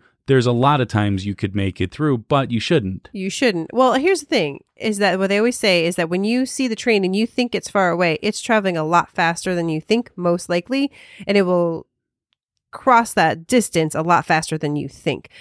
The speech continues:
Speaker 2: So that
Speaker 1: Yeah.
Speaker 2: you're, you can't trust your judgment is basically what I'm saying.
Speaker 1: Okay, so after the nineteen ninety-four accident, the bridge was closed, and so was the road leading to the bridge.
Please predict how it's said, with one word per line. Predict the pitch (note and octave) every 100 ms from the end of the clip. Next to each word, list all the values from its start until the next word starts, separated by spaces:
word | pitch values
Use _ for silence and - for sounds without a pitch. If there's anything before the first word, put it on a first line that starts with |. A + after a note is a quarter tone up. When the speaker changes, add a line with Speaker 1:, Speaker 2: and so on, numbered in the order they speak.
| -
Speaker 2:
So | G#3
that | G3
Speaker 1:
Yeah. |
Speaker 2:
you're, | G3+ G3
you | F3+ G#3
can't | - C#4+
trust | - A3+
your | G3
judgment | E3 D#3 C#3+ - - -
is | D#3+
basically | D#3 - D3
what | C#3+
I'm | C#2+
saying. | - - - -
Speaker 1:
Okay, | B2+ A#2+ -
so | D#3+ - D3+ -
after | F3 E3 F3
the | E3
nineteen | D#3 D3 D3+
ninety-four | C#3 B2+ A#2+ G#2 F#2+ - E3+ G3+ _ _ _ B2+ - _
accident, | G#2+ G2 - F#2 F2+ A#2 - A2
the | G2+
bridge | A2 G#2 F#2+
was | G2 F#2+
closed, | - B2 G2 F2+ F#2 - _ _ _ _ _
and | G#2+ G#2 G2 G2 A#2 -
so | - D#3
was | F#3 G3+ D3+
the | D#3
road | C3+ D3 D3 A#2+
leading | A#2 A#2+ C#3 B2+ A#2
to | -
the | F#2+
bridge. | - G#2+ - -